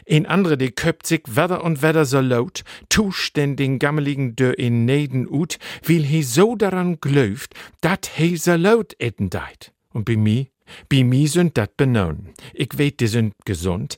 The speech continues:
heb viel Magnesium und Kalium, die kannst du flink zwischendurch essen und de mögt ban nicht satt.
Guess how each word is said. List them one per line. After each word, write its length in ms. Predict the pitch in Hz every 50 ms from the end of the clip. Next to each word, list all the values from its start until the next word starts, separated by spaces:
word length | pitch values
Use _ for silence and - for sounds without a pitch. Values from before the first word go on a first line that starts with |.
| - - -
heb 180 | - 160 - -
viel 220 | - 185 190 190
Magnesium 720 | 180 160 139 - 135 131 143 151 160 160 143 156 160 151 -
und 180 | 117 110 -
Kalium, 680 | - - - 131 120 104 95 87 82 82 87 101 127 143 - - - -
die 80 | - 135
kannst 280 | - 180 180 175 -
du 60 | 175 147
flink 320 | - 190 220 214 180 -
zwischendurch 500 | 170 156 - 151 135 127 131 123 123 -
essen 340 | - 123 104 101 107 156 - - - - -
und 240 | 175 180 156 - 180
de 180 | 170 175 170
mögt 440 | 156 135 120 117 120 123 - _ _
ban 180 | - 110 98 87
nicht 220 | 90 95 101 -
satt. 340 | - - 135 113 - - -